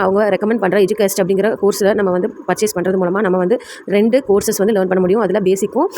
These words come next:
மிட் லெவல் கோர்சஸும் உங்களுக்கு அவைலபிளா இருக்கும். அதே மாதிரி தேர்ட் ஒன் வந்து பை மோட் அப்படிங்கிற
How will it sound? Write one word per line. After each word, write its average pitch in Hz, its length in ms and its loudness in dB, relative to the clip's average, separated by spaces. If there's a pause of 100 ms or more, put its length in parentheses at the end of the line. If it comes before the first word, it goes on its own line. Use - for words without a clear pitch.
(140)
மிட் 208 120 0
லெவல் 220 220 2
கோர்சஸும் 196 320 0
உங்களுக்கு 220 340 0
அவைலபிளா 185 360 2
இருக்கும். 180 260 -2
அதே 190 180 0
மாதிரி 196 280 0 (280)
தேர்ட் 240 140 4
ஒன் 220 120 0
வந்து 190 200 0
பை 190 180 2
மோட் 202 240 -2
அப்படிங்கிற 196 500 0